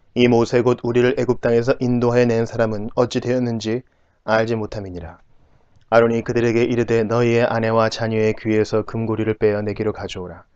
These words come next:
모든 백성이 그 귀에서 금고리를 빼어 아론에게로 가져가매,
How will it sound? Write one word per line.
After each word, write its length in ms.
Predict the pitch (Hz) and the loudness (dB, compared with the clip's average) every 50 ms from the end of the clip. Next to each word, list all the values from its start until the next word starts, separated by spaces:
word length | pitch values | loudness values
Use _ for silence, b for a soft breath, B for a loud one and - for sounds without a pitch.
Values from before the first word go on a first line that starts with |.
| _ _ _ _ _ _ _ _ _ _ | _ _ _ _ _ _ _ _ _ _
모든 320 | - 131 131 127 135 135 | 6 6 6 6 6 4
백성이 340 | 131 127 - - 127 123 120 | 4 4 2 2 -2 -2 -2
그 160 | - 127 117 | 0 -2 -4
귀에서 340 | 107 117 117 113 113 - 120 | -2 0 0 0 2 0 -2
금고리를 500 | - - 120 117 113 117 113 113 113 113 107 | -2 -2 -4 -4 -2 0 0 0 0 0 0
빼어 240 | - 113 107 107 107 | 2 4 4 4 4
아론에게로 640 | - 98 107 113 113 113 110 104 113 110 110 107 101 | 4 2 0 0 0 -2 -2 0 2 2 2 2 2
가져가매, 680 | - - 107 104 113 107 - 104 98 95 92 87 85 | -2 -6 -2 -2 -2 -2 -2 -4 -8 -8 -8 -10 -12